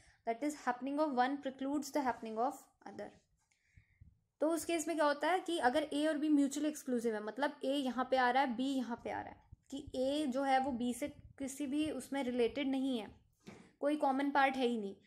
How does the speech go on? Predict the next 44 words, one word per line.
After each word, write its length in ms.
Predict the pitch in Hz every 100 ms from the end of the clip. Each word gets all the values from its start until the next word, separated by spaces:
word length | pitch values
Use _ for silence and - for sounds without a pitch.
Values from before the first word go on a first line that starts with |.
| _
तो 80 | -
जब 160 | 285 -
कॉमन 320 | 269 269 294
पार्ट 240 | 302 285
नहीं 100 | 277
है 60 | 277
तो 80 | 285
उसका 180 | 262 285
इंटरसेक्शन 480 | 269 277 277 277 277
क्या 120 | 262
होगा? 240 | 208 - 202 - -
फ़ाइव। 260 | 269 294 302 -
फ़ाइव 240 | 247 254
मीन्स, 340 | 285 311 302 - -
अ, 300 | - 226 220
ज़ीरो, 260 | 208 240 220 - - _ _ _ _
एक 140 | 220 214
तरह 160 | 220 214
से 120 | 262
कुछ 220 | 269 -
भी 140 | 262
नहीं 200 | 285 247
है। 60 | 214
फ़ाइव 300 | - 240 240
मीन्स 360 | 262 294 302 - _ -
एम्प्टी 340 | 233 233 240
सेट। 280 | 226 - - - _ _ -
ओके, 220 | 240 294 262 - 160 - - _ _ _ _ _ _ _ _
तो 60 | 294
प्रोबेबिलिटी 640 | - 269 254 277 294 320
क्या 100 | 330
हो 100 | 294
जाएगी? 380 | 269 277 262 302
Probability 600 | 302 240 226 226 247 240 269
of 180 | 277 302
A 120 | 226
intersection 600 | 240 240 247 240 - 247
B 120 | 240 254
is 100 | 233
equal 220 | 226 220 208
to 100 | 208 269
probability 640 | 233 208 208 214 202 226 233
of 180 | - -
phi। 160 | - 262